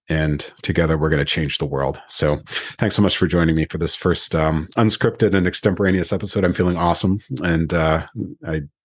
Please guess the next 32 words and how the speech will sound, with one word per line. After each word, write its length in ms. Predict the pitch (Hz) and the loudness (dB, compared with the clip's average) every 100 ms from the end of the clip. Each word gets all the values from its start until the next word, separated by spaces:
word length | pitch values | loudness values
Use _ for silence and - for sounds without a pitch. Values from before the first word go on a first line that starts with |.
| - | -6
you 80 | 82 | -2
know, 140 | 82 | 0
a 40 | 85 | 2
year 160 | 87 | 2
ago, 160 | 85 87 | 2 2
I 40 | |
wouldn't 220 | 85 87 | 2 2
have 160 | 78 - - | 0 -4 0
ever 160 | 113 | 2
expected 400 | 107 - 113 107 | 2 2 2 2
feeling 240 | 123 107 101 | 4 4 4
this 140 | 95 | 4
awesome, 260 | 98 - 87 | 2 2 -2
just 200 | 87 98 | -2 -4
extemporane-, 680 | - 110 98 98 92 87 - | 0 2 4 4 4 0 -2
extemporizing, 840 | 101 - 135 127 101 90 87 82 - - - - - _ _ _ | -4 0 2 4 4 4 0 -4 -8 -18 -20 -20 -20 _ _ _
extemporizing, 480 | - 123 139 135 139 | -6 -2 0 0 0
extemporaneizing, 1040 | - 123 107 117 117 113 117 117 120 113 - | 0 0 2 4 4 4 4 2 0 -2 -8
I 60 | 101 | -12
think 260 | 95 - - - | -12 -12 -20 -8
extemporizing 680 | - - 85 80 73 78 80 - - - _ | -2 0 2 0 0 -2 -6 -14 -20 -20 _
for 160 | 87 | 0
however 220 | 92 92 95 | 2 4 4
long 180 | 85 | 4
it's 120 | 78 - | 0 -2
been. 280 | 78 73 - - | -6 -6 -10 -12
And 240 | 82 80 76 | -4 -2 0
so 160 | 90 | 0
I'm 80 | 82 | 2
super 220 | - 117 | 2 2
excited 400 | 117 131 120 117 | 2 4 4 2
to, 460 | - 117 113 107 98 | 2 2 4 4 2